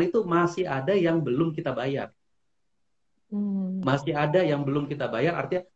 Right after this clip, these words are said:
Speaker 1: masih ada yang masih harus kita bayar sampai sekarang.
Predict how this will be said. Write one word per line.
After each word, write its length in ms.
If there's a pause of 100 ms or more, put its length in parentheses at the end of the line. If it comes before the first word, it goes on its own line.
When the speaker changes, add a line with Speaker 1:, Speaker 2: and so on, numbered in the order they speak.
Speaker 1:
masih 360
ada 280
yang 240
masih 360
harus 280
kita 200
bayar 400 (200)
sampai 320
sekarang. 480